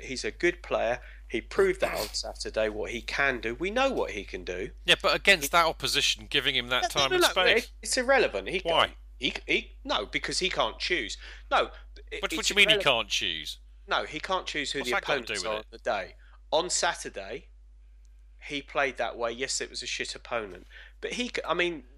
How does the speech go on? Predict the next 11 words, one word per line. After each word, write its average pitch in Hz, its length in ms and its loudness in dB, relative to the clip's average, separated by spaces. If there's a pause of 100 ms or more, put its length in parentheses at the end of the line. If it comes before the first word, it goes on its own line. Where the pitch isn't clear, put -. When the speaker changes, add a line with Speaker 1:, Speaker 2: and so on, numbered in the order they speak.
Speaker 1:
basically, - 560 0
he 143 120 -6
can 135 160 -8
thread 127 280 0
a - 20 -10
ball 120 260 -4
against 117 400 -2
anybody. 101 480 -4
Speaker 2:
But - 80 -10
he's 220 160 -4
the, 190 80 -8